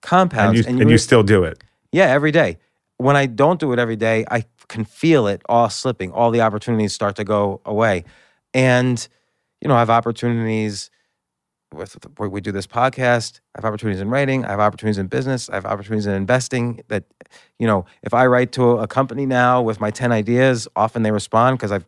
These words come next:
Speaker 1: I get the idea, I really sharpen the ideas and figure out who to write to. Um, and then they might give me opportunities, like speaking opportunities or consulting opportunities. Uh,
Speaker 2: And
Speaker 1: and I even have a chapter, "Let's get specific. What should I do?" Like, this book really, uh,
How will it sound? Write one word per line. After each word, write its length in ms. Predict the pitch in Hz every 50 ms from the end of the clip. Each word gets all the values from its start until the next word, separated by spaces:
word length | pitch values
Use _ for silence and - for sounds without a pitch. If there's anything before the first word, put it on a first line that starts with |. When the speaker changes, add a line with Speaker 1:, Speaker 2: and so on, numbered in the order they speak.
| - -
Speaker 1:
I 100 | 107 104
get 140 | 107 107 -
the 100 | 101 98
idea, 320 | 101 101 92 110 107 -
I 40 | 101
really 260 | 98 107 117 113 104
sharpen 460 | 92 - - - 104 104 107 - 110
the 80 | 107 107
ideas 440 | 98 95 87 101 110 120 123 117 107
and 160 | 98 85 -
figure 160 | 113 98 104
out 100 | 101 98
who 80 | 110 110
to 80 | 107
write 220 | 98 101 107 113 110
to. 280 | - 127 120 120 113 117 - - - _ _ _
Um, 520 | - - 117 110 107 107 107 107 107 104 101 _ _ _ _ _ _ _ _ _ -
and 180 | 107 101 104
then 160 | 113 113 104 98
they 160 | 104 110 120
might 200 | 127 127 127 123
give 100 | 131 127
me 100 | 127 127
opportunities, 540 | 127 120 113 117 - 127 127 127 127 123 110
like 140 | 107 95 -
speaking 420 | - - - 123 117 110 117 117
opportunities 560 | 113 110 110 107 - 120 113 113 117 113 98
or 60 | 98 90
consulting 440 | - 98 92 - 123 117 107 113 110
opportunities. 720 | 110 107 101 107 - - 117 113 110 110 110 113 104 - - _ - _ _ _ _ _ _ _ _ -
Uh, 400 | 117 110 107 110 110 107 110 - - _ _ _ _ -
Speaker 2:
And 220 | - 113 113 101 -
Speaker 1:
and 80 | 151 165
I 80 | 170
even 120 | 185 180 175
have 100 | 175 170
a 40 |
chapter, 280 | 156 - 175 151 120 113
"Let's 160 | 117 123 - -
get 140 | 139 123
specific. 540 | - - 127 - - 131 120 - 107 98 - _ _
What 200 | - 104 110 107
should 200 | - - 117 113
I 100 | 107 104
do?" 300 | 92 113 107 90 80 - _ _ _ _ -
Like, 100 | 127 120
this 160 | 175 165 -
book 280 | - - 180 160 - -
really, 500 | - 113 117 127 139 143 135 135 135 120 117 - _ _ -
uh, 120 | 120 107